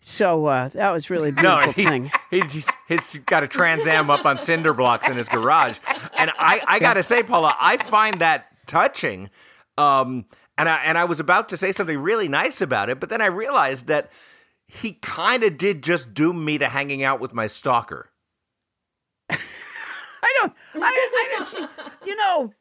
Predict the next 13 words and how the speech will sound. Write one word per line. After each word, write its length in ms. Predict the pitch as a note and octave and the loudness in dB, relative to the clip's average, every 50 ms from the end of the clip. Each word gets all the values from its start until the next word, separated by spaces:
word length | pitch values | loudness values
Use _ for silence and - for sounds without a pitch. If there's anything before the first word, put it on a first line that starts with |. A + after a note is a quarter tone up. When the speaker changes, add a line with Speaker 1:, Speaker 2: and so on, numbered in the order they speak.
| _ _ _ _ _ _ _ _ - | _ _ _ _ _ _ _ _ -2
Speaker 1:
uh, 400 | A3 G3+ F#3+ F#3 D#3+ C3+ B2 A#2+ - _ _ _ _ _ _ _ _ - | 0 0 0 0 -2 -2 -4 -8 -14 _ _ _ _ _ _ _ _ -20
y-, 80 | F4+ - - _ | -20 -20 -16 _
listen, 480 | F#4 F4+ G4+ F#4+ - D4+ A3+ F#3 D3 - | -8 -6 -6 -4 -6 -6 -6 -8 -8 -8
you 140 | - C4+ D4+ | -8 -6 -6
were 80 | D#4+ C4+ | -4 -4
gonna 240 | E4 D#4+ E4 C4+ B3+ - - A3+ | -2 -2 -2 -4 -6 -10 -12 -6
go 220 | - C#4 C#4 C#4+ | -2 0 0 2
out 160 | C#4+ C#4+ D#4 C#4+ | 2 2 2 2
with 100 | B3+ A#3+ | 0 0
a 40 | |
guy 200 | A#3 C4+ C4 B3+ | 0 2 2 2
who, 140 | B3 A3+ G#3+ - - - - _ | 2 2 0 -2 -8 -20 -14 _
who, 260 | - D4 - - - | -6 -6 -6 -6 -10